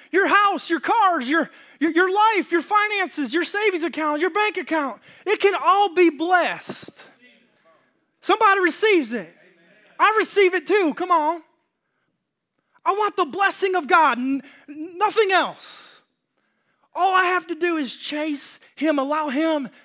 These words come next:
to lead my life, invite him in my life on a daily basis. And all these things are yours, right?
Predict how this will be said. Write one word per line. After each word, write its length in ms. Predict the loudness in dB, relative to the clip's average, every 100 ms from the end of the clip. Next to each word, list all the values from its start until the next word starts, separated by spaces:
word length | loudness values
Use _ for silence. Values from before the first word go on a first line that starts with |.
| -8
to 100 | -4
lead 220 | 0 2
my 100 | 2
life, 180 | 0 -2
invite 320 | -4 -6 -4
him 320 | -6 -6 -6 -12 _
in 80 | -4
my 60 | -2
life 300 | 0 -2 -4
on 140 | -6
a 60 | -2
daily 280 | -2 -2
basis. 400 | 0 -2 -4 -14
And 100 | -18 -16 -8
all 200 | -4 0
these 280 | 2 0
things 320 | -4 -4 -4 -4
are 100 | -6
yours, 640 | -6 -6 -8 -14 -20 -20 _ _ _ _ _ _ _ _ _ _
right? 220 | -6 -6